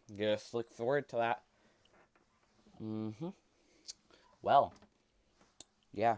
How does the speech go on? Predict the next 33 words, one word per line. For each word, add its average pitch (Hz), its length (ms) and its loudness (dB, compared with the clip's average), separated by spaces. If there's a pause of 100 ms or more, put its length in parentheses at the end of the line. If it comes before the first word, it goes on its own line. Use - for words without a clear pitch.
look 110 260 -2
forward 123 360 4
to 113 200 0
some 110 320 -6
really 127 240 2
loud 131 240 4
audio 131 320 4
clips - 340 -6
with 107 120 -8
some 98 260 -8
funny 120 280 -6
commentary. 110 640 -2 (1700)
<sighs> 135 40 -8 (380)
My 101 160 -2
general 117 400 2
friend 123 360 0
group 104 260 -4
is - 100 -18
kind 110 280 -2
of 95 100 -2
freaking 98 360 -10 (100)
hilarious, 98 600 0 (120)
so - 240 0 (400)
I - 20 -10
look 104 160 -6
forward 113 280 -2
to 107 100 -12
that, 104 320 2
too. 98 300 -6 (1500)
We'll 110 160 -2
be 101 100 -4
playing 110 360 -4
some 95 400 -6